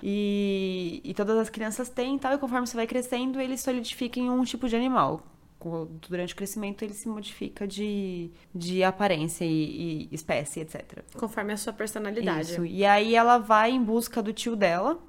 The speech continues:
Speaker 1: em busca de conhecimento sobre uma poeira que existe no ar, que é como se fosse a, como chama aquele negócio que tem? Aurora Boreal.
Speaker 2: Hum.
Speaker 1: Fica no céu, a poeira brilhando e tal.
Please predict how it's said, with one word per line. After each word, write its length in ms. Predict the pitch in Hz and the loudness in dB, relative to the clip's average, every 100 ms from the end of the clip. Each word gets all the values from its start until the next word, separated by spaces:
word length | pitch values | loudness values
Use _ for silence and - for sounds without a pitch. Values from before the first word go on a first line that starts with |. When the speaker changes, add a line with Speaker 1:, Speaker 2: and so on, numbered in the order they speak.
| - | -12
Speaker 1:
em 140 | 185 185 | -4 -4
busca 260 | 180 - | -4 -6
de 80 | 180 | -6
conhecimento 720 | - 190 185 202 196 208 226 | -6 -6 -6 -4 -2 -4 -6
sobre 300 | - 233 226 | -2 0 2
uma 140 | 233 233 | 2 2
poeira 520 | - 269 208 208 226 | 4 6 6 4 2
que 100 | 226 | 0
existe 320 | 208 196 - | -2 -4 -6
no 140 | 214 208 | -2 0
ar, 200 | 190 190 | 2 0
que 60 | |
é 60 | 202 | -2
como 200 | 196 190 | -4 -6
se 100 | 190 | -8
fosse 480 | - 196 190 190 226 | -8 -6 -6 -4 0
a, 680 | 214 208 208 196 185 175 165 - - - - | 4 4 4 4 4 2 -2 -8 -20 -20 -6
como 220 | 208 202 | -2 -2
chama 420 | 196 233 220 170 | 0 2 2 0
aquele 280 | 160 160 185 | -2 -4 -4
negócio 360 | 175 170 170 - | -4 -4 -6 -8
que 120 | 175 | -10
tem? 340 | - 165 165 | -6 -6 -2
Aurora 260 | - 180 185 | 2 4 4
Boreal. 480 | 180 214 180 139 143 - | 4 4 6 4 -2 0
Speaker 2:
Hum. 340 | 240 247 202 196 - - - - | 2 4 0 -6 -18 -20 -20 -12
Speaker 1:
Fica 240 | - 175 | -6 -4
no 80 | 175 | -2
céu, 380 | 170 - 165 180 | -4 -2 2 2
a 40 | |
poeira 460 | 185 165 156 160 180 | 2 -2 -2 2 0
brilhando 460 | 165 175 160 156 160 | 0 -2 0 -2 -4
e 40 | |
tal. 360 | 165 160 165 | -2 0 0